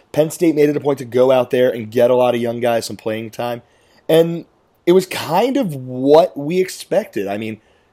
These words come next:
the offense might have been a little bit more dominant than we might have thought 'cause, you know,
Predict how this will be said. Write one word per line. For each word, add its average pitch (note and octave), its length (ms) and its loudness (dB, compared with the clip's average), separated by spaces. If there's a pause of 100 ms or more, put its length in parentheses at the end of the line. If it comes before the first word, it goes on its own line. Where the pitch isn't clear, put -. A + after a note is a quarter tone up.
the C3+ 80 0
offense C#3+ 420 2
might C3 140 0
have A#2+ 60 -8
been B2 120 -2
a A#2+ 80 -2
little A#2 160 -2
bit A2+ 160 -6
more A2 160 -4
dominant B2+ 720 -4
than D3 120 -2
we C#3 120 -8
might C3+ 240 2
have C3+ 100 -2
thought B2+ 460 0
'cause, A2 180 -10
you A#2+ 80 -10
know, F#2+ 300 -6